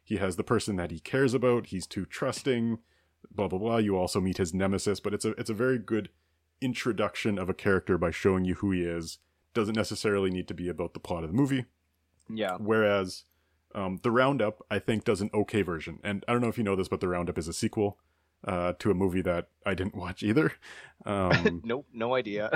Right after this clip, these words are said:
Speaker 2: <laughs>
Speaker 1: but you get that initial scene where he's going into a convenience store, some guy is, like, throwing a knife around, and, y-, you know, just a very simple, he disobeys orders, he goes in, he's cocky, he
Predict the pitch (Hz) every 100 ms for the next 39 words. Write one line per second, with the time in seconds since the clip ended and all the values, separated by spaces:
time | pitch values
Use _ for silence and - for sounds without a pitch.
0 | - - 139 135 123 143 160 139 127 123
1 | 135 - 110 110 101 101 92 - 101 98
2 | - 107 98 95 92 90 - 90 98 98
3 | - 101 95 95 92 - 92 90 87 87
4 | 85 90 - 98 87 82 113 120 135 123
5 | 113 113 113 - _ _ _ _ 113 110
6 | 107 104 117 _ 139 120 92 - - 190
7 | 196 127 143 147 135 - 113 120 113 107
8 | _ _ _ _ _ 117 110 151 156 156
9 | 139 127 113 107 104 104 98 - - _
10 | _ _ 104 87 123 123 95 101 98 98
11 | 95 _ _ - 95 - 113 - 117 110
12 | - 104